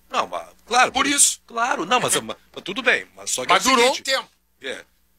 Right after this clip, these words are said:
Speaker 1: mas eu acho que é correto que o Flamengo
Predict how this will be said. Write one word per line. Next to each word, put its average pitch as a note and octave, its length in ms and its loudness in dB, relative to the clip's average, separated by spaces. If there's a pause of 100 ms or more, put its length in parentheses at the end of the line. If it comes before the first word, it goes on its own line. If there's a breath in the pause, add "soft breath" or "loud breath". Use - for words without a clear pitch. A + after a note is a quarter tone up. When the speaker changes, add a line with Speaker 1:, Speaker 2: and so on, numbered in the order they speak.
Speaker 1:
mas G2+ 220 0
eu A2 140 -2
acho C#3 180 2
que E3+ 100 0
é - 20 0
correto F#3 720 0
que - 120 -12
o D3 40 -12
Flamengo B2+ 800 -4